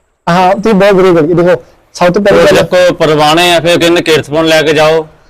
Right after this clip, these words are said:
Speaker 1: ਹਾਂ, ਇਹ ਦੇਖੋ, ਸਭ
Speaker 2: ਬੜਾ ਪਿਆ ਬਾਬਾ, ਲੋਕਾਂ ਦਾ
Speaker 1: ਹਾਂ।
Speaker 2: ਸੀਟ ਖਾਲੀ ਰੱਖੋ ਬੰਦੇ ਦੀ।
Speaker 1: ਹਾਂ, ਉਹ ਬਹੁਤ ਵਧੀਆ, ਬਹੁਤ ਵਧੀਆ। ਤੁਸੀਂ ਦੇਖੋ,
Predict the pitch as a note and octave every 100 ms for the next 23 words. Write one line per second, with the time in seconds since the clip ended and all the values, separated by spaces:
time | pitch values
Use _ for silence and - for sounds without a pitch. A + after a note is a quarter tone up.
0 | - E3+ D#3+ D3+ F#3 F#3 F#3 E3 C#3 E3+
1 | G3+ F3+ G3+ A3 A3+ A3 G3 B3+ A#3+ A#3
2 | A3+ A3+ F3 G3 F#3+ F3+ F#3+ F#3 G#3 -
3 | F3+ G3 E3+ F3 E3 E3+ - - F3 D3+
4 | G3 - - - G3 G3+ G3+ F#3 F3+ -
5 | - - - F3+ F#3+ E3 D#3+ F#3 F#3+ F#3+
6 | A3+